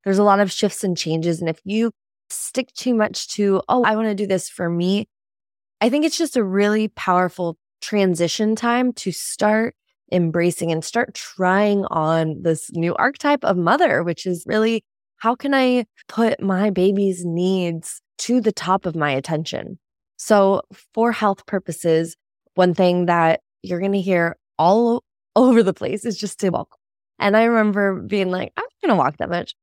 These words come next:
And I did. And you know what? I got into this groove. It was, like, halfway through the second trimester where I was walking every day. And I decided I would walk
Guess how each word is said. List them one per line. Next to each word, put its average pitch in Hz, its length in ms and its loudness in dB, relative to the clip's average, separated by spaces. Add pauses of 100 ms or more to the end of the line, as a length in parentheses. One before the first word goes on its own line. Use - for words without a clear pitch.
And 262 140 4
I 294 100 6
did. 247 300 4 (240)
And 214 180 0
you 214 80 2
know 214 120 2
what? 214 220 2
I 190 340 0 (360)
got 285 280 0
into 233 320 0
this 185 200 -2
groove. 170 540 -2 (120)
It 220 60 4
was, 220 160 6
like, 214 160 2
halfway 269 420 0
through 208 220 2
the 185 200 -2 (100)
second - 360 -4
trimester 160 500 -4
where 170 140 0
I 180 160 2
was 185 180 -2
walking 175 360 0
every 147 220 -6
day. - 220 -6 (640)
And 175 440 2 (760)
I 196 100 2
decided 190 400 2
I 180 80 6
would 170 140 2
walk 170 240 -4